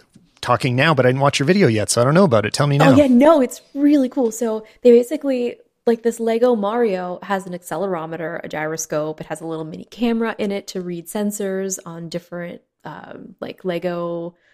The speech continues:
Speaker 2: I guess they have, like, Goombas, and they have all these other characters, but you basically create a course out of Lego, and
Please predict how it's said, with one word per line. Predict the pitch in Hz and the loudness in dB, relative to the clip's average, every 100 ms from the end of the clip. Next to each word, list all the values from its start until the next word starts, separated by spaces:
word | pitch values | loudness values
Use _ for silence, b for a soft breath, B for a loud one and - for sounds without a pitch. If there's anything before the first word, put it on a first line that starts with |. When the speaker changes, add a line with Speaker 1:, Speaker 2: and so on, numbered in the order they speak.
| _ _ | _ _
Speaker 2:
I | |
guess | 185 | -4
they | 175 | -2
have, | 180 | -4
like, | 175 - | -6 -10
Goombas, | - 170 190 220 214 220 220 208 | -6 -4 -4 -4 -4 -6 -8 -8
and | - | -6
they | 185 | -6
have | 175 | -4
all | 180 | -6
these | 170 | -8
other | 175 170 | -10 -12
characters, | - 165 165 220 | -10 -10 -8 -10
but | - - | -10 -12
you | 180 | -8
basically | 185 - 240 | -8 -6 -8
create | 233 185 170 - | -6 -10 -10 -12
a | |
course | - 180 175 - | -14 -10 -10 -12
out | 170 | -14
of | 165 | -10
Lego, | 160 156 147 170 208 b b b - | -8 -8 -10 -12 -14 b b b -12
and | 170 165 160 160 | -10 -10 -12 -12